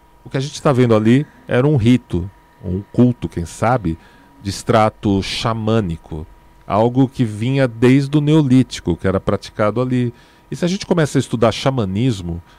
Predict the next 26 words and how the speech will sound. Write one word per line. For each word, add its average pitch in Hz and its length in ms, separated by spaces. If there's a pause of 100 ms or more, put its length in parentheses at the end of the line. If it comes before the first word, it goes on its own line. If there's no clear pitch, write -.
(120)
um 95 100
xamanismo 101 640
mais 95 320
primordial, 107 720
mais 92 200
primevo, 104 680 (600)
essa, 127 540 (420)
não 143 160
é 156 100
que 160 120
o 127 40
cara 110 280
morria, 104 640 (220)
mas 95 100
naquela 110 380
época 110 420
o - 40
cara 113 240
caía, 127 680
não 120 140
tava 113 180
se - 140
mexendo, 110 280
tava 123 220
morto, 117 400
né? 98 240